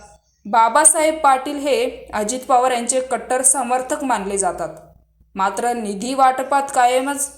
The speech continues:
भाजपाला डावले गेल्यामुळे भाजपाचे कार्यकर्ते मात्र नाराज आहेत. भाजपाचे प्रदे-, भाजपाचे प्रत्यक्ष प्रवक्ते म्हणजेच गणेश हाके यांनी जाहीर नाराजगी व्यक्त केली.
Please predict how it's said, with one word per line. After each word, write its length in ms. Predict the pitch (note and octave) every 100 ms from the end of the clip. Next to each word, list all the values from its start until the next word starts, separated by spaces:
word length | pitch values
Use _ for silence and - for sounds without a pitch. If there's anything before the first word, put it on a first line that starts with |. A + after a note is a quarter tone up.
| -
भाजपाला 600 | G#3 A#3 A#3 C4+ B3+ C4
डावले 560 | G#3+ G#3+ A3 B3 B3+ B3+
गेल्यामुळे 580 | A#3 A#3+ A#3+ A#3+ A#3
भाजपाचे 680 | A3 G#3 G#3+ G#3+ C4 A#3+ C4
कार्यकर्ते 1040 | B3+ G#3+ G#3 A#3+ A3+ - G3 G3+ - - - _ -
मात्र 380 | G3 G3 C4 C#4
नाराज 380 | A#3 F#3+ G3
आहेत. 280 | F#3 F3 - - - _ - -
भाजपाचे 560 | G3 A#3 - D4 D#4
प्रदे-, 440 | D4+ C4+ C#4+ C#4 C4+ - -
भाजपाचे 500 | G#3+ - D4 C#4+ D4+
प्रत्यक्ष 680 | D4+ C4+ - - D4+ - D4+ D4+ D#4 - - _ _ -
प्रवक्ते 540 | B3 C4 C#4+ D4 D4+
म्हणजेच 580 | D4+ C#4+ B3 B3 B3 A#3
गणेश 320 | G#3+ B3 C#4+ D#4+
हाके 300 | C#4+ C#4 C#4
यांनी 340 | A#3 A#3+ A#3
जाहीर 500 | A#3 G#3 G#3 C4 C#4 - - - - - G3+
नाराजगी 540 | G3+ G3+ G#3+ A3 C#4
व्यक्त 300 | A3 - G3 F#3
केली. 460 | E3+ D3+ - -